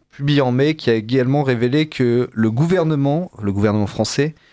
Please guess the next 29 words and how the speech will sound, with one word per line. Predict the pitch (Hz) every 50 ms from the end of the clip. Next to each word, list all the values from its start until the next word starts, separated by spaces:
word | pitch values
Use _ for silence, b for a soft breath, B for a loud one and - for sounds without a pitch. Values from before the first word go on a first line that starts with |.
| B B B B B B B B -
avait | 120 120 123
couvert | 123 - 156 160 170
une | 160 151 139
fraude | 127 - - 170 151
à | 135
la | 120 117
consommation | - - 147 - - 143 143 135 - 175 165
commise | - - 139 147 151 -
par | - 131
le | 113 120
géant | 113 110 120 143 160 160 151
agr-, | 139 107 110 - - _ _ _ -
agroalimentaire | - 147 135 135 160 160 143 135 135 131 127 - 160 143
Nestlé, | 139 143 147 143 - - 135 123 123 117 - _ _ _ -
permettant | - 120 117 120 110 - 127 123
à |
l'entreprise | 104 95 - - - - - 135 120
d'utiliser | 110 101 - 113 107 117 135 117
des | 98 -
traitements | - - 147 135 - - - 127
interdits | 117 - 107 107 127 156
pour | 151 120 101 -
produire | - 127 123 139 156 147
des | 120 104 101 98 139
eaux | 185
minérales | 190 175 160 147 131 120 135 139 127
naturelles, | 135 156 - - - 117 107 113 131 139 - - -
dont | 104 101 139 160 160 - _ -
Perrier. | - 135 113 110 92 92 101